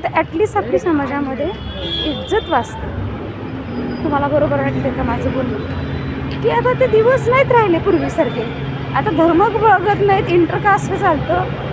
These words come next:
अगदी म्हणजे कास्ट जाऊ दे, धर्मातही चालतं. म्हणजे असं काही हे नाही राहिलेलं पूर्वीसारखं.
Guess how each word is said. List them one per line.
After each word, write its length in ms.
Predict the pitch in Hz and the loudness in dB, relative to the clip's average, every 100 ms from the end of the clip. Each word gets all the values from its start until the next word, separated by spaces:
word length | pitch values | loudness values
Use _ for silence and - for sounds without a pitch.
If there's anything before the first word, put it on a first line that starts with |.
| - - - | -6 -6 -4
अगदी 480 | 262 269 403 392 370 | -4 0 2 2 0
म्हणजे 540 | 285 320 381 370 339 302 - - | -2 -2 0 2 2 0 -4 -2
कास्ट 300 | 320 349 - | 0 0 -2
जाऊ 240 | 359 370 | 0 0
दे, 120 | 330 349 | 0 2
धर्मातही 600 | 359 311 330 349 392 415 | 2 4 2 2 2 2
चालतं. 340 | 320 240 - - - - - - - - | 2 0 -2 -4 -4 -4 -4 -4 -4 0
म्हणजे 220 | 311 440 | 2 4
असं 360 | - - - 466 | 2 0 2 4
काही 280 | 494 508 | 6 8
हे 140 | 453 494 | 6 4
नाही 220 | 480 427 | 4 4
राहिलेलं 400 | 415 349 285 254 | 4 6 4 2
पूर्वीसारखं. 720 | - 320 285 - 294 277 - | 0 0 0 0 0 0 -2